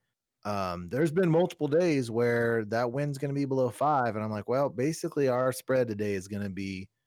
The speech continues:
motion duck, decoys, and then a half dozen to a dozen around there. I want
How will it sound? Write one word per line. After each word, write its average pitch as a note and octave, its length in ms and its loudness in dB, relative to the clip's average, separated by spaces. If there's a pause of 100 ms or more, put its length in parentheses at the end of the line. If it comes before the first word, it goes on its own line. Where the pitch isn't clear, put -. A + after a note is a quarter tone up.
(260)
motion A#2 360 -2
duck, A#2 260 2 (120)
decoys, G2+ 720 -6 (340)
and G#2+ 180 -4
then G#2 300 -2 (420)
a A2+ 80 -4
half C#3+ 360 0
dozen B2 400 0
to A#2 160 -4
a A2 60 0
dozen A2+ 480 0
around A#2+ 580 -2
there. G#2+ 180 0
I A2 40 0
want C3 240 -2